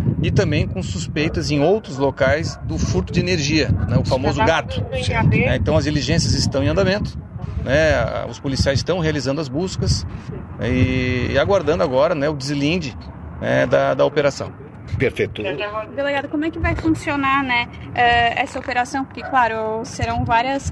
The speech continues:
Speaker 3: casas aí abordadas por conta do furto de energia, né? Como é que vai ser isso? Como é que a polícia tem se organizado dentro dessa operação também?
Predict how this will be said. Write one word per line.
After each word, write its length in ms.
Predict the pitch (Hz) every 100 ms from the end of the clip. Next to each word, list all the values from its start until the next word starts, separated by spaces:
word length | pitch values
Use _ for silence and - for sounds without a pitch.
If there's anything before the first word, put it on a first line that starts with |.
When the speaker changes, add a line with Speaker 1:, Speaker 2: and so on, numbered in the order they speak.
| -
Speaker 3:
casas 460 | 262 247 269 269 233
aí 500 | 226 233 240 233 226
abordadas 480 | 226 233 226 175 -
por 160 | -
conta 220 | - 254
do 80 | 240
furto 280 | - 254 262
de 100 | 247
energia, 400 | 247 247 240 254
né? 120 | 233
Como 160 | 254 277
é 40 |
que 100 | 294
vai 120 | 285
ser 200 | 277 -
isso? 380 | 247 240 277 -
Como 140 | - 262
é 40 |
que 80 | 262
a 40 |
polícia 300 | 262 262 277
tem 140 | 262 254
se 100 | 262
organizado 580 | 240 240 233 233 233
dentro 280 | 233 226 -
dessa 220 | 226 226
operação 380 | 226 220 220 226
também? 300 | 220 220 -